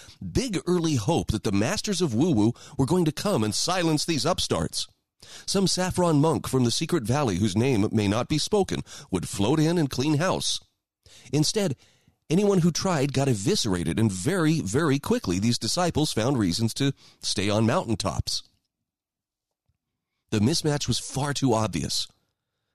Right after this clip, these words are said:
and nothing solves the mystique of the lifetime woo-woo practitioner like getting knocked out in thirty seconds by some third-year fighter from a good school. The true power of woo-woo is making you too afraid to challenge it.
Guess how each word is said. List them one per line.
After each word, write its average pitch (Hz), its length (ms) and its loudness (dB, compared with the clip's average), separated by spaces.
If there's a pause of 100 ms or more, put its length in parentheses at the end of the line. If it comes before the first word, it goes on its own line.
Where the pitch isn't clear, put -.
and 87 80 0
nothing 127 240 0
solves 135 360 0
the 156 80 0
mystique 143 460 -2
of 123 80 -2
the 95 80 -2
lifetime 110 480 0
woo-woo 143 560 4
practitioner 143 640 0 (240)
like 104 180 -2
getting 117 320 2
knocked 135 300 0
out 131 140 0
in 139 100 0
thirty 139 220 0
seconds 120 440 0
by 92 200 -2 (240)
some 117 200 2
third-year 131 460 0
fighter 123 340 0
from 127 160 0
a 123 60 2
good 98 220 -2
school. - 500 -2 (1000)
The 107 100 0
true 233 260 0
power 175 380 2
of 139 100 -2
woo-woo 147 480 4
is 110 100 0
making 123 300 0
you 120 140 2 (260)
too 170 240 2
afraid 110 360 0
to 117 80 -2
challenge 147 440 0
it. - 160 -10